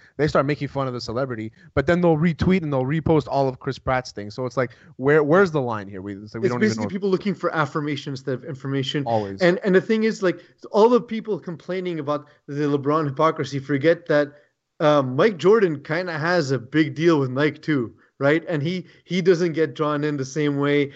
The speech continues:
Speaker 2: that LeBron gets drawn in. Uh, Nike made Michael Jordan a kabillionaire. That's right, kabillion. It's a
Speaker 1: Kabillionaire.
Speaker 2: new
Speaker 1: That is,
Speaker 2: number.
Speaker 1: it
Speaker 2: Look it
Speaker 1: exists.
Speaker 2: up.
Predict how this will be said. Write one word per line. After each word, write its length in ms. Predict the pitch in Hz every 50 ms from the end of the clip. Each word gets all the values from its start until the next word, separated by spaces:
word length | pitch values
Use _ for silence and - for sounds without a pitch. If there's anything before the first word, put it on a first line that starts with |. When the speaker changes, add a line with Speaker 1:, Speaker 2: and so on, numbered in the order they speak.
| - _ _ -
Speaker 2:
that 400 | 123 131 151 151 147 147 143 143
LeBron 400 | 127 143 147 156 190 214 196 165
gets 160 | 156 139 131
drawn 300 | - 151 143 143 139 135
in. 140 | 139 131 131 - - - -
Uh, 160 | 170 165 160 156
Nike 320 | 151 175 233 277 - - 180
made 520 | 151 143 143 143 151 175 196 214 185 160 180 190 _ -
Michael 260 | 147 151 160 156 160
Jordan 440 | 135 131 151 151 156 160 156 156 156 - _ _ -
a 100 | 175 156 143
kabillionaire. 800 | 135 - 180 160 131 131 185 175 165 151 143 135 123 117 113 107
That's 240 | 113 190 190 - -
right, 180 | 185 185 180 - _ _ _ _
kabillion. 640 | - 240 196 185 220 202 180 156 139 127 123 123 165
It's 80 | 151 156
a 20 | 151
Speaker 1:
Kabillionaire. 300 | 143 - 151 139 123 107
Speaker 2:
new 120 | 104 104
Speaker 1:
That 140 | 120 139 147
is, 80 | 143 151
Speaker 2:
number. 160 | 160 156 151
Speaker 1:
it 180 | 139 139 143 170
Speaker 2:
Look 140 | 185 170
it 80 | 113 98
Speaker 1:
exists. 100 | 175 170
Speaker 2:
up. 160 | 151 135 127